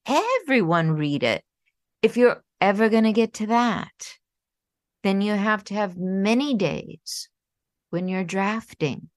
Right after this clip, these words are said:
when you are working out ideas. Think about this. When you have a Monday to Friday job,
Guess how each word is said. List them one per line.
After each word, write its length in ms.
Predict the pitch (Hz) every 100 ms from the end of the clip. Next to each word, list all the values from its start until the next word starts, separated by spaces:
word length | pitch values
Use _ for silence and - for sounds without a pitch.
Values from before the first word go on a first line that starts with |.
| _ _ _ _ _ _ -
when 260 | 196 214
you 140 | 214 208
are 160 | 202
working 560 | 185 196 226 233 214 196
out 360 | 196 214 208 - -
ideas. 1000 | 165 165 180 214 190 - - - - - - _ _ _ _ _ _ _ _ _ _ _ _ -
Think 220 | 339 466
about 400 | 359 226 170 165
this. 600 | 220 226 - - - - _ _ _ _ _ _ _ _ _
When 560 | - 214 240 247 233 156
you 220 | 247 381
have 300 | 415 392 302
a 80 | 226
Monday 720 | 175 165 170 175 190 202 202 202
to 140 | - 190
Friday 960 | - 180 170 170 165 165 156 151 160 - _
job, 480 | - 160 143 -